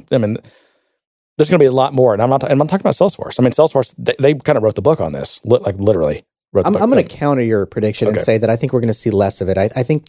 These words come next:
Speaker 1: Oh,
Speaker 2: I think
Speaker 1: wow.
Speaker 2: the public opinion on it is waning. I think, I think in
Speaker 1: Why,
Speaker 2: this
Speaker 1: now, why do you think that? Do you think
Speaker 2: Because I think in this new cl-, political climate that we're gonna be in, there's, it's gonna be very focused on,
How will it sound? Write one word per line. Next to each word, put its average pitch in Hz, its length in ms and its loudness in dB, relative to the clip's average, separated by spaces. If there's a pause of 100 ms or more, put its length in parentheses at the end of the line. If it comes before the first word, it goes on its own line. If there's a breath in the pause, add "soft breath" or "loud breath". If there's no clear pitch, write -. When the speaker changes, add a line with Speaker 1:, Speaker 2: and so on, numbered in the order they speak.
Speaker 1:
Oh, 139 120 -4
Speaker 2:
I 120 60 0
think 151 180 0
Speaker 1:
wow. - 40 -14
Speaker 2:
the 120 340 0
public 131 280 0
opinion 120 360 0
on 110 120 2
it 110 120 -2
is 110 140 -4
waning. 107 480 0 (580)
I 107 60 -4
think, 120 360 -2 (540)
I 147 60 2
think 196 200 0
in - 60 2
Speaker 1:
Why, 156 100 2
Speaker 2:
this 160 100 -8
Speaker 1:
now, 135 160 4
why 143 220 4
do 165 60 0
you 151 60 0
think 151 160 0
that? 123 80 4
Do 113 60 0
you 117 40 0
think 151 140 4
Speaker 2:
Because 165 100 4
I 170 80 2
think 202 160 2
in 180 60 2
this 151 160 0
new 156 140 4
cl-, - 260 -2
political 143 380 2
climate 135 380 0
that 135 80 2
we're 127 100 2
gonna 127 120 2
be 131 180 2
in, 135 120 4
there's, 123 160 0
it's 127 160 -8
gonna 131 100 0
be 123 100 4
very 120 260 4
focused 117 440 -2
on, 110 120 0